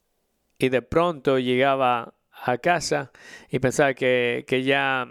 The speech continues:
terminó todo, pero levantaba su, su teléfono y veía Snapchat, veía los mensajes de texto y decían cosas de, "Nadie te le caes bien.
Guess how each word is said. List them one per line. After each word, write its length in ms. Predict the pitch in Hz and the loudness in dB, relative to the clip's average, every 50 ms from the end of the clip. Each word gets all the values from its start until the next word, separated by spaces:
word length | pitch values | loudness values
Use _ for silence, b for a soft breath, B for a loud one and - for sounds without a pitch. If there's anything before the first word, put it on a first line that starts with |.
| 120 147 147 | -14 -20 -2
terminó 440 | - 139 131 127 131 131 143 151 160 | -2 -2 -2 0 -4 -2 -2 -2 0
todo, 260 | - 143 131 127 123 | 0 0 0 0 0
pero 360 | 127 127 127 123 120 120 120 | 0 0 2 2 2 2 2
levantaba 640 | 120 120 123 120 120 123 _ 139 135 135 135 131 131 | 2 0 0 -2 -4 -4 _ 0 2 2 2 0 -2
su, 420 | - - 143 127 120 120 120 120 _ _ B B B B B B B B B B | -2 -2 -2 -2 -2 -4 -6 -12 _ _ B B B B B B B B B B
su 180 | - - 143 | -2 -2 0
teléfono 580 | - - 131 139 175 180 175 - 175 160 147 135 | 2 2 2 4 4 2 2 0 -2 0 0 0
y 80 | 131 127 | 2 2
veía 540 | 131 135 139 143 143 139 135 131 123 120 | 2 2 2 2 2 2 2 2 0 0
Snapchat, 800 | 113 107 - 147 156 170 170 151 - - 175 170 165 160 160 147 | -2 -4 -4 -2 -2 -2 -2 -2 -2 0 0 2 2 0 -2 -2
veía 400 | 139 139 135 131 135 139 135 131 | -2 -2 0 2 2 2 2 2
los 200 | 131 127 120 - | 0 -2 -2 -2
mensajes 500 | 131 123 123 123 - - 143 123 131 131 | -4 -4 -4 -4 -2 -2 0 0 -2 -2
de 120 | 131 123 117 | -2 -2 0
texto 680 | - 170 175 165 - - - - 82 80 - 170 - _ _ B B B B B B B B B B B B B _ - - 466 - _ | 0 0 -2 -2 -4 -8 -4 -2 0 0 0 -4 -12 _ _ B B B B B B B B B B B B B _ -16 -16 -16 -12 _
y 200 | - 170 139 139 | -2 0 0 2
decían 600 | 131 127 127 117 - 151 147 147 143 139 135 135 131 | 2 0 0 0 0 0 2 2 2 0 0 -2 -4
cosas 420 | - 151 135 - - 143 120 - | -4 -4 -2 0 0 -2 -2 -2
de, 260 | 139 131 127 165 208 - _ _ | -4 -4 -4 -4 -12 -20 _ _
"Nadie 380 | 127 127 143 165 165 160 151 | -2 -2 0 0 0 0 -2
te 240 | 143 - 131 123 120 | 0 2 2 2 2
le 200 | 120 120 117 117 | 0 0 -2 0
caes 320 | 117 139 131 127 123 113 | 0 -2 -2 0 -2 -4
bien. 440 | 131 139 156 160 135 107 101 - - | -4 -4 -4 -2 -4 -4 -8 -14 -20